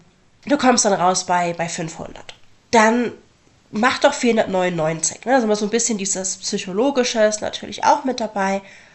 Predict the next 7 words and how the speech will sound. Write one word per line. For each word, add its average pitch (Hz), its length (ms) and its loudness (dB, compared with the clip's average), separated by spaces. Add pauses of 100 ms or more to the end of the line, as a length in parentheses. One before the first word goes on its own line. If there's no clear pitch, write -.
(280)
Aber 240 240 2
muss 233 240 2
es 302 140 0
dann 269 200 2
fünfhundertfünfundfünfzig 240 1600 -4
sein? 240 400 -4 (400)
Also, 214 340 0